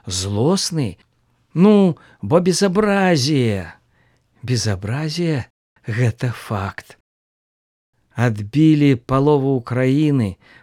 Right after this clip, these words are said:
прарвалі фронт, акружылі Кіраваград, а тут вось няўвязка. Ганяюць, як статак авец па стэпе, і гінем па-дурному, без патрэбы.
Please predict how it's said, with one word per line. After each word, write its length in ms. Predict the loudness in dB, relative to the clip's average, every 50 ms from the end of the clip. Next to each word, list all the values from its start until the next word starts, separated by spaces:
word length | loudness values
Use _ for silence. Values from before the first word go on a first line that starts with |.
| _ _
прарвалі 560 | -4 -2 0 0 0 0 0 0 0 0 -2
фронт, 640 | -4 -4 -10 -6 -4 -2 0 0 0 -2 -4 -6 -8
акружылі 560 | -10 -8 -4 -4 -4 -2 -2 -2 -2 -2 -4
Кіраваград, 1000 | -4 -4 -4 -2 -2 -2 -2 -2 -4 -4 -4 -4 -2 -2 -2 -2 -2 -4 -6 -12 _ _ _ _ _ _ _ _
а 180 | -4 -2 -2 -2
тут 440 | -2 -4 -4 -4 -4 -4 -6 -8 -10
вось 600 | -8 -6 -2 0 0 0 0 -2 -6 -8 -8 _ _ _ _ _ _ _ _ -4
няўвязка. 920 | -2 0 0 0 0 -2 -2 0 0 0 0 -2 -4 -8 -10 -12 -14 -14 -14 _ _ _ _ _ _ _ _ _ _ _ _ _ _ _ _ _ _ _ _ _
Ганяюць, 680 | -6 -2 0 2 2 2 2 2 0 0 -2 -4 -6 -4
як 240 | -2 -2 -4 -4 -6
статак 600 | -10 -10 -10 -6 -4 -2 -2 -2 -4 -6 -6 -4
авец 380 | -4 -2 -2 -2 -2 -2 -4 -8
па 160 | -8 -8 -8
стэпе, 580 | -8 -8 -10 -6 -6 -6 -6 -8 -10 -16 -18 -18 _ _ _ _ _ _ _ 2
і 80 | 4 4 4 6
гінем 340 | 4 4 4 4 2 2 0
па-дурному, 760 | 0 -2 -2 0 2 0 2 2 2 2 2 2 2 0 0
без 240 | -2 -2 -2 -4 -4
патрэбы. 720 | -4 -4 -4 -4 -2 -2 0 0 0 -2 -2 -6 -10 -12